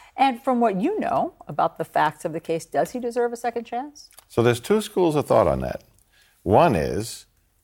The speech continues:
Speaker 2: he was part of the raid that killed an innocent woman who had committed no crime and was, you know, uh, an emergency dispatcher studying to be an E M T and did not need to be shot by police.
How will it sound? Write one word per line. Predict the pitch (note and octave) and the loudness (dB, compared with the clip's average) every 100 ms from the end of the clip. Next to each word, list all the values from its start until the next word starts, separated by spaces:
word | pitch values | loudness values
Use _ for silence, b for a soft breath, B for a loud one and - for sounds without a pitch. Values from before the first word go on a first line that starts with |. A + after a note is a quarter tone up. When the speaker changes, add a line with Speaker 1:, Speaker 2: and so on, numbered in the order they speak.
| _ | _
Speaker 2:
he | - F#2 | -2 2
was | F#2 | 2
part | - A2 A2+ | 4 4 4
of | G2+ | 4
the | F2+ | 2
raid | E2+ E2+ E2+ | 2 2 0
that | F2 - | -4 -2
killed | - G#2+ F#2+ | 0 2 2
an | F2 | 0
innocent | G2 G2+ - F2 | 0 0 0 -4
woman | D#2+ D#2+ F2+ F#2 | -2 -4 -4 -4
who | F2+ | -2
had | D#2+ D#2+ | -2 -2
committed | F2 F#2 G2 E2 | -2 2 2 2
no | F2 F#2+ | 0 0
crime | - D#2 C#2+ G2 | 0 -2 -2 -4
and | F2 E2 | -4 -4
was, | E2 - - - | -6 -6 -14 -6
you | F2+ | -4
know, | D#2+ F2 | -2 -2
uh, | E2 D#2+ D#2 D2+ - _ b b b - | -2 -2 -2 -4 -8 _ b b b -6
an | E2 | -2
emergency | E2+ G#2 F2+ F2 - | 4 4 4 -2 -2
dispatcher | D#2+ G2 - F#2+ G2 F#2+ | 0 0 4 2 2 -4
studying | - G2 F#2+ F#2+ | 0 2 2 2
to | F#2 | 0
be | F#2+ F#2 | 0 0
an | F2 | 2
E | F2+ | 0
M | F2+ D#2+ | 0 -2
T | - F2 | -2 0
and | F#2+ E2+ | 0 -2
did | E2 D2+ | -2 -4
not | E2+ F#2 G2+ - | 0 0 0 -2
need | F2+ D#2 | -4 -4
to | E2+ | -4
be | E2+ | -6
shot | - F#2 F2 | 2 0 2
by | E2 | 0
police. | D#2+ E2 A#2+ G2+ D#2 - | -2 -2 0 0 -4 -14